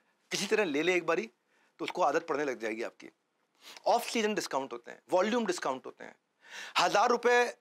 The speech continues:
मैं छोड़ दूंगा अगर पांच हजार रुपए का माल ले लोगे तो। तो क्या होगा, अब पांच हजार का माल लेने के लिए उसने देखा जूता अड़तालीस से उनचास से होगा, उस चक्कर में उसको हजार दो हजार के आइटम और लेनी पड़ जाती है। हाँ, इसके लिए टूल्स आते हैं। एक आता है टूल डिस्काउंट निंजा,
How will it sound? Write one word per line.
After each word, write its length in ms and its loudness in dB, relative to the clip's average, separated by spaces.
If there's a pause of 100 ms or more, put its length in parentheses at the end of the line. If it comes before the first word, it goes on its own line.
(240)
मैं 140 4
छोड़ 280 2
दूंगा 200 2
अगर 120 4
पांच 220 2
हजार 140 4
रुपए 160 2
का 80 2
माल 160 2
ले 100 -4
लोगे 180 -6
तो। 180 -16 (1700)
तो 60 -4
क्या 160 2
होगा, 260 4
अब 300 -2
पांच 200 4
हजार 180 4
का 100 2
माल 220 4
लेने 220 2
के 80 0
लिए 120 4
उसने 160 0
देखा 260 2 (160)
जूता 220 0
अड़तालीस 420 2
से 60 2
उनचास 420 2
से 60 2
होगा, 120 2
उस 160 -2
चक्कर 320 0
में 100 0
उसको 160 0
हजार 240 4
दो 80 0
हजार 160 2
के 80 0
आइटम 160 2
और 140 -2
लेनी 140 -4
पड़ 120 -6
जाती 220 -4
है। 100 -14 (1000)
हाँ, 160 -8 (580)
इसके 220 0
लिए 80 2 (100)
टूल्स 260 0
आते 220 0
हैं। 120 -10 (500)
एक 140 0
आता 140 4
है 60 0
टूल 180 -2
डिस्काउंट 480 0
निंजा, 320 -4